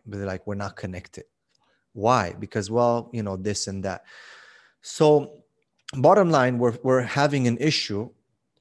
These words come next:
where on the outside, we look very religious, very pious. Our discourse is, "Brother, fear Allah, alhamdulillah, we fast, we pray."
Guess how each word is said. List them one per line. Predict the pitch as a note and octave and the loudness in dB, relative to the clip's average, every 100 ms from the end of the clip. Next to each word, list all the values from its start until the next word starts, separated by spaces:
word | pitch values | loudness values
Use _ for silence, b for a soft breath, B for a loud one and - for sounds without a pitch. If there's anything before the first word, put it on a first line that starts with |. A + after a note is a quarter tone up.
| _ | _
where | A2 A2+ A2+ A#2+ | -2 0 0 0
on | A#2+ | -2
the | A2+ | 2
outside, | C#3 F3 - F3 E3+ E3 D#3 | 4 4 2 4 6 4 2
we | A#2+ A#2 | -2 0
look | A2+ D#3 E3+ - - - - _ _ A2+ | 6 6 4 -4 -16 -16 -20 _ _ -10
very | G2+ D3 D#3+ D3+ D3 | 2 4 6 4 2
religious, | B2 B2 B2+ A#2+ | 2 4 2 0
very | G#2+ A#2 | 0 0
pious. | A2 A#2 A2 A2+ | 0 0 0 -2
Our | - G#2 | -2 -2
discourse | G2 C3 - - B2 A#2 A2+ | 0 0 0 2 2 2 0
is, | G#2 F#2 | -4 -2
"Brother, | A2+ A2 A2+ G#2+ | 0 2 2 0
fear | - A#2 | -2 -2
Allah, | G2 F#2+ A2 G#2+ G#2+ - | -2 -2 0 0 -4 -8
alhamdulillah, | - A#2 A2 G#2+ G2+ G#2 G#2 G2+ | -14 -10 -6 -4 -4 -2 -2 -2
we | F#2+ | -6
fast, | - A2+ A2 G2+ G#2 | -4 -2 -2 -4 -10
we | |
pray." | F#2+ - A2 A2 A2 | -12 -4 0 0 -2